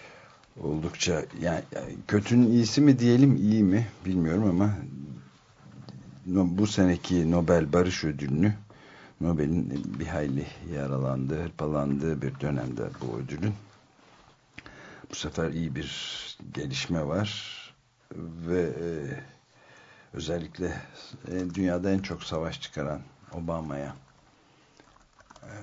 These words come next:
en, en uzun savaşlarında başında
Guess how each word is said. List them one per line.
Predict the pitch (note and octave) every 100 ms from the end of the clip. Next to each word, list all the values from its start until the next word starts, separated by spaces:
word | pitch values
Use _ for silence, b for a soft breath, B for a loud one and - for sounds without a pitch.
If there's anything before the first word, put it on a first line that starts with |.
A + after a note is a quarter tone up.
| - D2+ C2 C#2 E2+
en, | F#2+ F2+
en | - A2+ G#2+
uzun | G2 G2 G2+
savaşlarında | F#2 E2+ E2+ E2 E2 E2+ E2 D#2 D2 - -
başında | E2+ E2 F2+ F2 E2 D2